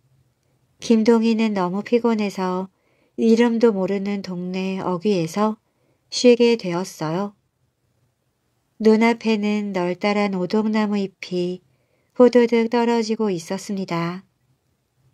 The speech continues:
완연히 가을이 된 것이에요. 그런데 도둑을 잡기는 고사하고 도둑의 코끝도 모르니 안타깝기만 했습니다.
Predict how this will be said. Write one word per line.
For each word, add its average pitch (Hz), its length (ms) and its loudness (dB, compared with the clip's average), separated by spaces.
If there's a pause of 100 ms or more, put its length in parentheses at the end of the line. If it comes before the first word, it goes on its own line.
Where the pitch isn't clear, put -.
(560)
완연히 220 580 2
가을이 226 460 0
된 226 180 2
것이에요. 185 760 -4 (1500)
그런데 226 480 4
도둑을 220 540 0
잡기는 190 720 -6
고사하고 190 840 -2 (600)
도둑의 233 480 4
코끝도 240 600 2
모르니 185 680 -4 (320)
안타깝기만 185 1160 -2
했습니다. 185 840 -4